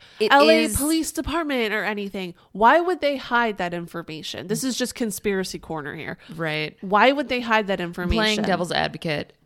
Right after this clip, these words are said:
Speaker 1: at that point when they released it, it was still an ongoing investigation, and it's technically police evidence. So whatever they cut out or whatever they hid was probably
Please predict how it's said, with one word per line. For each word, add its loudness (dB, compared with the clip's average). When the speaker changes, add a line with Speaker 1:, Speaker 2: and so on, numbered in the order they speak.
Speaker 1:
at 0
that 4
point -4
when -4
they -2
released -4
it, -4
it -2
was -2
still -6
an -6
ongoing -6
investigation, -6
and -6
it's -10
technically -8
police -12
evidence. -12
So -2
whatever 2
they 0
cut -2
out 2
or -2
whatever -2
they -2
hid -4
was -8
probably -4